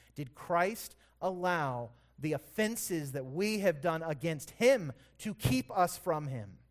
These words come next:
He bridged them by his grace.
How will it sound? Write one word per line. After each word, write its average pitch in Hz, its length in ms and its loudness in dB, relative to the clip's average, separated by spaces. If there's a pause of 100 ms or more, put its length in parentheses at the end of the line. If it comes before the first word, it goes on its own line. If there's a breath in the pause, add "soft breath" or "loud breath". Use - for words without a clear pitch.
(1200)
He 233 220 -4
bridged 175 680 4
them 151 220 -4
by 151 300 -2
his 139 260 -6
grace. - 800 -16